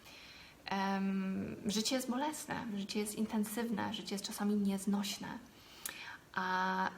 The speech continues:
to, co, to, co narcyz obiecuje, ten, ta, ta fantazja, to jest taka ucieczka trochę od rzeczywistości, to jest takie miejsce ukojenia. Ale zauważ jedną ciekawą rzecz, że ten świat fantazji nie operuje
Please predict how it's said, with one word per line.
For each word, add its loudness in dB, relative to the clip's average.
to, 2
co, 0
to, 0
co -2
narcyz 0
obiecuje, 0
ten, -6
ta, -6
ta -6
fantazja, 2
to -4
jest -4
taka -4
ucieczka -4
trochę -6
od -4
rzeczywistości, -8
to -6
jest -6
takie -2
miejsce 0
ukojenia. -4
Ale 4
zauważ 6
jedną 2
ciekawą 2
rzecz, 0
że 6
ten 2
świat 0
fantazji 0
nie 4
operuje 2